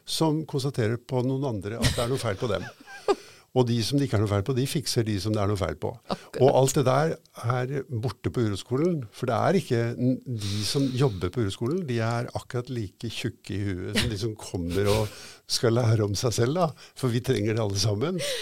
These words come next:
Speaker 2: Jeg bare forteller,
Speaker 1: Ja.
Speaker 2: nå klapper jeg litt sånn i hendene. Altså,
Speaker 1: Ja.
Speaker 2: jeg kan klappe i hendene.
Speaker 1: Ja.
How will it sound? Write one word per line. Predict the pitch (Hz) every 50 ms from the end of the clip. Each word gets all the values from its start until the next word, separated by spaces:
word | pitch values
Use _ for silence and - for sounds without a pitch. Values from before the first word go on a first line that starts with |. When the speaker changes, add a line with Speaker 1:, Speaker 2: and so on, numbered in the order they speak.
| - - -
Speaker 2:
Jeg | 285 285 277
bare | 285 269 277
forteller, | 254 262 254 254 233 240 254
Speaker 1:
Ja. | 262
Speaker 2:
nå | 254 254
klapper | - 285 247 - - -
jeg | 202 208 214
litt | 226 220
sånn | 214 208 202
i | 202 202
hendene. | 202 196 175 165 165 185 220 -
Altså, | - 107 113
Speaker 1:
Ja. | -
Speaker 2:
jeg | 202 196
kan | 202 202 202 196 -
klappe | 190 175 -
i | 170 170
hendene. | 165 165 180 233 226 - - - - - 131
Speaker 1:
Ja. | 131